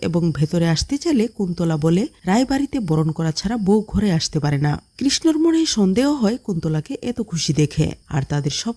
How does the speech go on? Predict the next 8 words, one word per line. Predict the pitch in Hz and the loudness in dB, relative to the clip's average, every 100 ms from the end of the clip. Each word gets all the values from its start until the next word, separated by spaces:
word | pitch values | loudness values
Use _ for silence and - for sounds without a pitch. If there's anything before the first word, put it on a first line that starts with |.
| - | -6
কথাবার্তা | 196 208 208 208 | -6 -4 -6 -8
আড়াল | - - 151 147 | -6 -2 -2 -2
থেকে | - - | -6 -8
শুনতে | 156 156 160 240 | -8 -4 -4 -6
থাকে | 247 311 214 - | -6 -6 -4 -6
কুমার। | - 160 151 151 - - | -4 -2 0 0 -2 -2
কৃষ্ণর | 294 285 339 320 | 0 2 -2 -2
হঠাৎ | 269 285 | -2 -4